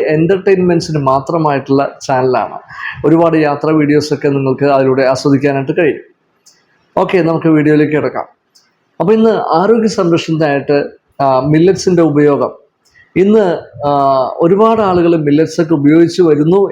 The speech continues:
എന്നുള്ളതിൽ വലിയ സന്തോഷമുണ്ട്. കാരണം ഒരു കാലഘട്ടത്തിൽ നമ്മുടെയൊക്കെ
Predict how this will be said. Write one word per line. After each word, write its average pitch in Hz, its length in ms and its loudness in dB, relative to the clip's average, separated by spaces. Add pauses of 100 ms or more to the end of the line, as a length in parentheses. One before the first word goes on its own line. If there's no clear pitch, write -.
(120)
എന്നുള്ളതിൽ 147 480 2 (160)
വലിയ 139 240 2 (140)
സന്തോഷമുണ്ട്. 135 600 -4 (560)
കാരണം 180 300 0 (120)
ഒരു 190 160 2
കാലഘട്ടത്തിൽ 180 520 0
നമ്മുടെയൊക്കെ 160 340 0